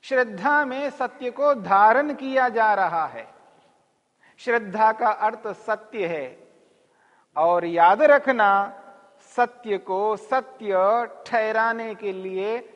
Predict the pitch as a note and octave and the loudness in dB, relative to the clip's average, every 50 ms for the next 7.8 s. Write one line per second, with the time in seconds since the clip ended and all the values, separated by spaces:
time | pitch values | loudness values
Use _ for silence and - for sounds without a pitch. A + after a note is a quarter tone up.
0 | - _ - A#3+ A#3 A3+ A#3 - A3+ G#3+ G3+ G#3 A3+ A3+ A#3 A#3+ A#3+ A3 A#3 - | -20 _ -6 -6 -6 -6 -6 -10 -8 -8 -8 -4 -4 -2 -2 -2 -2 -6 -6 -6
1 | A#3 A#3+ A#3+ - - A#3+ A#3 A3 A3 A#3+ A#3+ - - - - - - - - A3+ | -6 -6 -8 -10 -14 -8 -6 -4 -4 -6 -8 -12 -16 -20 -20 -20 -20 -8 -2 0
2 | G3+ F#3+ G3+ G3 - C#4+ C4+ - - - A3+ A3 G#3 G3+ G3+ G#3 G#3+ G#3 F#3+ G3+ | 2 2 2 0 -2 -10 -10 -12 -10 -4 -2 -2 -2 -2 -6 -8 -10 -10 -10 -8
3 | G#3 F#3+ F#3 F#3+ F#3 F#3+ F#3+ F#3+ F#3 F#3 - - G3 F#3+ F#3 F#3+ G3+ A3 A3+ A#3 | -8 -8 -6 -8 -8 -6 -6 -6 -6 -6 -4 -2 0 0 2 2 2 4 4 2
4 | A#3+ A#3+ A3+ G#3+ - A3 G#3+ - F3+ F#3 F3+ F3+ F3 - - F#3 E3 - - - | 2 0 -2 -6 -8 -8 -6 -4 -2 -2 0 -2 -4 -6 -6 -10 -10 -10 -10 -10
5 | - D#3+ D3+ C#3+ B2+ B2+ C3+ B2+ A2+ - _ _ _ _ _ _ _ _ _ _ | -6 -4 -4 -4 -6 -8 -12 -14 -16 -20 _ _ _ _ _ _ _ _ _ _
6 | _ _ _ - G3+ A3 A#3 B3 A#3+ A#3+ A#3 G#3+ - A3+ A3+ A3+ - F#3 F3+ F3 | _ _ _ 0 2 2 2 0 -2 -6 -10 -14 -14 -14 -14 -10 -4 -2 -2 -2
7 | F3 F3+ D#3+ - G3 E3 D3+ - - - E3 D3+ C#3+ B2 B2+ C#3 | -2 -4 -8 -8 -10 -10 -10 -12 -14 -10 -8 -6 -6 -8 -8 -14